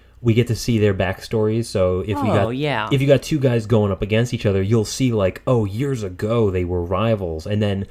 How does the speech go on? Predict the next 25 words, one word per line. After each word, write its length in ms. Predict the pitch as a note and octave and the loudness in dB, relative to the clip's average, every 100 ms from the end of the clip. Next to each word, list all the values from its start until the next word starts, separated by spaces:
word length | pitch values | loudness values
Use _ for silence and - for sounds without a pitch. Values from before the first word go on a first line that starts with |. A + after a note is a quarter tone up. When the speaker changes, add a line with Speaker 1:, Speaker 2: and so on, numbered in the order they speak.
| - - | -12 -16
Speaker 1:
somewhere 420 | - B2+ B2 A#2 | -2 0 4 4
in 80 | G2+ | 4
the 60 | |
middle 300 | G2 A2+ A2 | 4 4 4
they 120 | F#2 | 2
got 160 | F#2+ F#2 | 0 0
into 240 | F2 G2+ | -2 -2
an 60 | F#2 | -2
actual 340 | F2 - E2+ | -4 -6 -8
fight, 460 | E2 - G#2 G#2 F2 | -8 -2 0 0 -4
and 160 | E2+ F#2 | -6 -2
now, 240 | F#2+ F#2 | -2 -2
like, 320 | F2+ F2 E2+ - | -2 -4 -4 -2
we 120 | A2 | -2
have 200 | G#2 A#2 | 0 0
the 80 | G#2 | -2
context, 800 | - - G3 - G#2 F2+ - G#2 | -6 -2 -2 0 -2 -4 -10 -2
but 260 | G2+ F#2+ - - - - - _ _ _ _ | 0 0 -6 -20 -20 -20 -20 _ _ _ _
the 360 | A2 A#2 A2+ A2+ | 2 4 4 4
immediacy 640 | A2+ A2+ A#2 B2 G#2+ A#2 | 2 2 2 2 2 2
of 120 | G2+ F2 | 2 2
the 80 | F2 | 0
moment 380 | F2+ A2 F2+ | 2 0 -2
is 100 | E2 | -8
gone. 380 | D#2+ C#2+ D2 F2+ | -12 -12 -12 -14